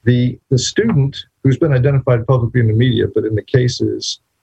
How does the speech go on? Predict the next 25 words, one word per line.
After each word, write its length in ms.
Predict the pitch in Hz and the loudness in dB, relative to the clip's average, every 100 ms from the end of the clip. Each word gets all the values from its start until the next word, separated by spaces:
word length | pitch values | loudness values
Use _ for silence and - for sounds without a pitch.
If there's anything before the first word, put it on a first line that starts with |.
| _ - | _ -2
just 220 | 117 120 | -2 0
referred 420 | 113 123 117 110 | 0 0 0 -2
to 320 | - 120 113 - | -2 0 0 0
as 400 | 104 104 104 - 110 - | 0 0 -4 -10 -14 0
B 260 | 120 117 - | 0 0 0
L, 400 | 120 107 98 113 _ _ _ _ _ _ _ _ | 0 0 -2 -8 _ _ _ _ _ _ _ _
I 100 | _ | _
think 140 | 180 196 | -2 0
she 100 | 202 | -2
was 120 | 151 | 0
a 80 | 131 | -4
freshman, 440 | 143 139 - - - _ _ _ _ 113 | 0 -2 -2 -14 -20 _ _ _ _ 0
and 260 | 113 113 | 0 0
she 520 | - 127 123 123 123 - | 0 0 2 2 0 0
failed 220 | 143 165 | 0 2
to 80 | 147 | 2
make 220 | 139 139 | 0 0
the 80 | - | -6
school's 340 | - 135 131 107 | -2 0 2 2
varsity 480 | 117 127 - 117 117 | 0 0 0 -2 -2
cheerleading 580 | - 123 113 101 101 - | 0 0 2 -4 -8 -16
squad. 400 | - 139 - - _ _ _ _ _ _ _ _ _ | -6 -4 -4 -8 _ _ _ _ _ _ _ _ _
And 160 | 127 123 | 0 0
so 460 | 143 135 131 127 - | 0 2 2 -2 -2
off 300 | 127 147 | 0 0